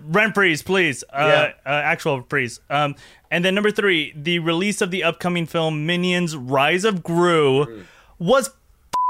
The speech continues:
Speaker 1: f***ing delayed.
Speaker 2: Dude, I'm
Speaker 3: Ooh,
Speaker 2: really
Speaker 1: what?
Speaker 2: upset about this. I'm actually really bummed. I was really looking.
Speaker 1: We're gonna
Speaker 2: The world needs
Speaker 1: Yeah.
Speaker 2: Minions right now.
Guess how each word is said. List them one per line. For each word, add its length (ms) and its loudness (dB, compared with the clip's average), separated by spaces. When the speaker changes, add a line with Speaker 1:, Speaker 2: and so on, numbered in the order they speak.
Speaker 1:
f***ing 320 2
delayed. 800 2
Speaker 2:
Dude, 160 0
I'm 140 2
Speaker 3:
Ooh, 60 -2
Speaker 2:
really 240 0
Speaker 1:
what? 140 6
Speaker 2:
upset 120 4
about 200 -2
this. 400 -6
I'm 160 0
actually 260 0
really 220 0
bummed. 380 -2
I 100 2
was 140 -2
really 200 -2
looking. 160 0
Speaker 1:
We're 80 4
gonna 200 6
Speaker 2:
The 60 4
world 280 -2
needs 400 2
Speaker 1:
Yeah. 60 -10
Speaker 2:
Minions 460 0
right 180 -4
now. 180 -10